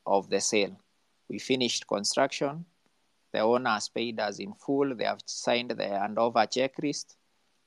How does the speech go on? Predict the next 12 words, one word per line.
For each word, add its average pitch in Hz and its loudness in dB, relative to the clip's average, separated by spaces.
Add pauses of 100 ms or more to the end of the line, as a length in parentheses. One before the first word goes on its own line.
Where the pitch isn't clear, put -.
(180)
and 101 2
they 98 -2
have 98 4
taken 120 0
possession 110 -4
of 98 -2
the 98 2
unit, 139 -2 (240)
and 104 -4
they 98 0
have 95 2
re-, 98 0